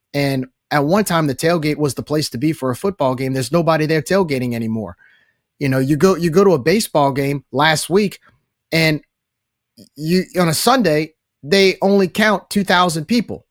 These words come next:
When in reality, like this week, yesterday, you show up to the game, it's the same amount of people, they count thirty-seven hundred. They can't even get the acc-, attendance numbers right. And they do all of these little things, these little small detailed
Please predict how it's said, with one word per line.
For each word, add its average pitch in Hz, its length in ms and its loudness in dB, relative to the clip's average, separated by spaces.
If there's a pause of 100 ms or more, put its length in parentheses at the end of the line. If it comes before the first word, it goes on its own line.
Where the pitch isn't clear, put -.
(420)
When 190 160 4
in 185 120 4
reality, 180 640 2 (320)
like 143 260 -4
this 285 240 2
week, 151 320 -4 (160)
yesterday, 170 640 -2 (600)
you 175 160 0
show 208 200 2
up 185 120 -2
to 185 80 -4
the 175 80 0
game, 170 360 -2
it's 185 120 -2
the 165 80 -6
same 214 220 0
amount 185 240 0
of 165 100 -6
people, 220 260 -2
they 170 100 -2
count 190 300 -2
thirty-seven 175 500 -2
hundred. 131 320 -4
They 190 100 0
can't 247 140 2
even 240 140 0
get 214 100 0
the 202 100 -2
acc-, - 220 -4
attendance 196 460 -2
numbers 117 260 -4
right. 110 280 -6 (580)
And 196 80 4
they 208 80 6
do 208 160 2
all 269 160 2
of 269 60 -2
these 202 160 -2
little 226 260 4
things, 220 360 -2
these 175 160 -4
little 185 300 0 (420)
small 196 640 0 (140)
detailed 185 640 0